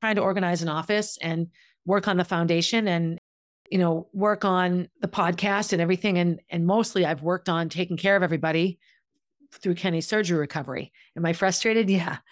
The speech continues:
Big conflict, right? What, where, when do I count? And I think for, for Deb and for Pam, work and parenthood continues to be a major piece of who they are. Let me also be clear. This is a time when you still have parents around that you begin to parent your parents.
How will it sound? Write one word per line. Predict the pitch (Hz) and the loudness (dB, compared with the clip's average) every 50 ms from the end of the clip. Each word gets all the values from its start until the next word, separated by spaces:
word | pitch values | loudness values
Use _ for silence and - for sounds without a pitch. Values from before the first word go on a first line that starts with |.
| - - - _ | -20 -20 -18 _
Big | - 196 185 190 | -4 -2 -2 -2
conflict, | - 208 196 190 180 - 156 139 - | -2 -2 0 0 0 -2 -6 -4 -2
right? | 165 165 175 - - | 0 0 0 0 -2
What, | 180 175 - - | -4 -4 -2 0
where, | 202 196 196 - | 0 0 2 2
when | 208 214 214 | 2 2 4
do | 202 180 | 4 4
I | 175 180 190 | 4 2 0
count? | 185 - 180 135 139 - - _ _ _ _ _ _ _ _ _ _ _ _ _ _ _ _ _ | -2 -4 -6 -8 -8 -10 -14 _ _ _ _ _ _ _ _ _ _ _ _ _ _ _ _ _
And | - 247 226 | -2 0 0
I | 226 226 | 0 0
think | 226 - 262 247 226 196 | 0 -2 -2 -2 -2 -4
for, | - 247 233 214 - - 175 | -2 -2 -2 -2 -2 -8 -6
for | - 226 220 | -2 -2 -2
Deb | 196 170 226 220 214 214 185 | 0 0 0 0 0 0 -2
and | - 190 196 190 | -4 -4 -6 -4
for | - 202 | -6 -8
Pam, | 190 - 214 233 233 214 190 190 | -6 -2 0 0 2 2 2 2
work | 190 202 208 196 - | 2 2 0 0 0
and | 208 180 | -4 -2
parenthood | - 208 208 208 - 175 170 196 190 175 - - _ | 0 0 2 2 2 0 0 0 0 -2 -6 -12 _
continues | - 214 196 196 214 220 214 220 208 - | -8 -6 -4 -2 0 0 2 0 0 -2
to | - 190 | -2 0
be | 220 214 | 0 2
a | 214 | 2
major | 202 214 214 208 - | 2 0 0 0 -2
piece | - - 226 226 - | -4 -4 -4 -4 -4
of | 233 | -6
who | - - 233 | -6 -4 -2
they | 233 208 208 | 0 0 0
are. | 220 247 214 - - - _ _ _ _ _ _ _ _ _ _ _ _ _ _ - | 0 0 -2 -2 -4 -8 _ _ _ _ _ _ _ _ _ _ _ _ _ _ -2
Let | 269 330 | -2 2
me | 415 427 427 | 4 4 4
also | 427 440 427 - 302 | 6 4 4 2 0
be | 285 247 | 0 0
clear. | 240 - - 294 269 226 190 | -2 -2 -2 0 2 2 2
This | 175 214 233 262 | 2 0 -2 -2
is | 302 330 | -2 -4
a | 381 | -4
time | - - - 254 240 226 214 208 202 | -4 -6 -4 -2 0 0 2 0 0
when | 202 202 196 202 | -2 -2 -2 -4
you | 202 | -6
still | - - 233 | -4 -2 -2
have | 220 208 214 180 175 | -2 0 -2 -4 -4
parents | - - 254 254 247 226 - | -4 -2 -2 0 0 0 -2
around | 190 180 165 165 | 0 0 0 0
that | 175 165 | -2 -4
you | 165 | -6
begin | 175 196 226 220 196 | -6 -2 -2 0 0
to | 185 | -2
parent | - - - 196 196 190 - | -4 -2 -2 0 0 0 -2
your | - 170 | -4 -8
parents. | 170 - - 160 139 113 - - - - - | -8 -6 -6 -6 -6 -8 -10 -12 -14 -16 -16